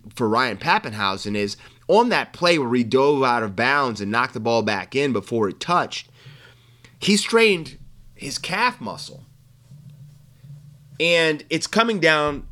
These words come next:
more and more that it's just broken, that he is not going to play in Origin one because of that injury.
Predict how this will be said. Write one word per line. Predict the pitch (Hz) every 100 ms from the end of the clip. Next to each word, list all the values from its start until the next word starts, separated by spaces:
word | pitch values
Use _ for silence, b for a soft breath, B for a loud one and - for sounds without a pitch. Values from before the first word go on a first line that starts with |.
| - -
more | 135 175 190 147
and |
more | 127 165 196 135 120 104
that | 101 131
it's | 131
just | 123 139 107
broken, | 151 190 127
that | 117 113 110
he | 165 170
is | 120
not | 127 139 147
going | 147 127
to | -
play | - 170 147
in | 110
Origin | 113 113 104 98
one | 104 147 143 98 95 b b b b
because | - 123 156 131
of | 107
that | 104 95
injury. | 127 165 98 57 -